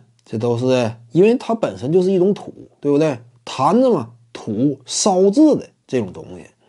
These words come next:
给你打回原形，就是从原本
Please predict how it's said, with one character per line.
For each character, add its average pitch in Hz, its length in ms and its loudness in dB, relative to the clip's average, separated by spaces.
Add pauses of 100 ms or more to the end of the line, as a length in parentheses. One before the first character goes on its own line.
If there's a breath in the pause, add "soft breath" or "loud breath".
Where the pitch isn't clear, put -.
(880 soft breath)
给 185 160 6
你 214 140 6
打 104 260 -4
回 131 160 0
原 156 220 0
形， 107 320 -12 (200)
就 180 140 0
是 175 480 2 (400 loud breath)
从 190 380 2
原 180 280 6
本 214 120 2